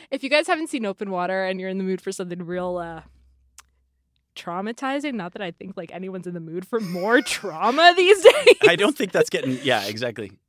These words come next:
Speaker 1: Um, but you do such a fantastic job,
Speaker 2: I
Speaker 1: as
Speaker 2: appreciate
Speaker 1: does
Speaker 2: that.
Speaker 1: your co-, uh, co-star, and it's, um,
Speaker 2: Someone sent me an email
Speaker 1: It's a
Speaker 2: this
Speaker 1: lot.
Speaker 2: morning that it turned out I'm, like, apparently there's a photo of us as, as clickbait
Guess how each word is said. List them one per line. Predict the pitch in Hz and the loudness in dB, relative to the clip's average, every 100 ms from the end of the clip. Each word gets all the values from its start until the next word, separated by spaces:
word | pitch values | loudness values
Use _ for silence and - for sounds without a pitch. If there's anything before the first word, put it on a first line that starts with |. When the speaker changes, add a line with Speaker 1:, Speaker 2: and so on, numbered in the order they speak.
| _ _ - - | _ _ -18 2
Speaker 1:
Um, | 233 220 196 - - _ _ | 4 4 2 -8 -16 _ _
but | 190 | -8
you | 202 214 | -6 -6
do | 247 240 | -6 -6
such | - 175 | -6 -8
a | 185 | -10
fantastic | 175 160 - 156 - 165 | -12 -12 -12 -12 -14 -14
job, | - - - 190 | -10 -10 -10 -14
Speaker 2:
I | - | -16
Speaker 1:
as | - 170 180 | -10 -8 -8
Speaker 2:
appreciate | - | -10
Speaker 1:
does | 185 | -10
Speaker 2:
that. | 185 | -8
Speaker 1:
your | 185 | -10
co-, | - 170 165 175 | -10 -12 -12 -14
uh, | 170 160 156 - | -12 -12 -12 -14
co-star, | 165 - 165 - | -14 -12 -12 -12
and | - 170 | -10 -10
it's, | 165 165 - | -12 -14 -12
um, | 151 143 143 - _ _ _ _ _ _ _ _ _ _ _ _ _ _ _ _ _ - - - | -12 -12 -16 -20 _ _ _ _ _ _ _ _ _ _ _ _ _ _ _ _ _ -18 -16 -10
Speaker 2:
Someone | - 190 214 | -8 -6 -6
sent | 139 135 131 | -6 -8 -8
me | |
an | 117 | -8
email | 110 123 117 | -8 -10 -10
Speaker 1:
It's | 95 | -10
a | |
Speaker 2:
this | 95 - | -12 -10
Speaker 1:
lot. | |
Speaker 2:
morning | 110 110 85 | -10 -10 -12
that | 80 | -16
it | 85 | -20
turned | - 87 82 | -18 -18 -18
out | 85 | -18
I'm, | 82 85 76 _ | -16 -18 -20 _
like, | 82 - | -20 -20
apparently | _ - 76 78 73 73 _ | _ -20 -20 -20 -20 -20 _
there's | 82 71 | -20 -20
a | - | -20
photo | - 78 71 | -20 -20 -20
of | 65 | -20
us | 65 - | -20 -20
as, | 60 - _ | -20 -20 _
as | 73 69 | -20 -20
clickbait | - 95 - 78 67 | -20 -20 -16 -18 -18